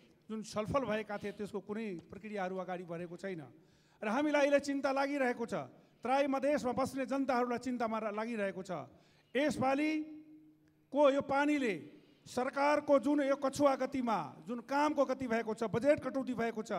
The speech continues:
यसले सभामुख महोदय यसपालिको बर्सातमा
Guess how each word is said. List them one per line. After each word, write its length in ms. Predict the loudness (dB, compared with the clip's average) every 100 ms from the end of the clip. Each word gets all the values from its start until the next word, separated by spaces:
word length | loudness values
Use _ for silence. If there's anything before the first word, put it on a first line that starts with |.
| -6 -12 -20 _ 2
यसले 220 | 6 6
सभामुख 360 | 6 4 4 2
महोदय 440 | 2 4 6 6 6
यसपालिको 560 | 2 0 -2 -2 -2
बर्सातमा 560 | -2 -4 -4 -4 0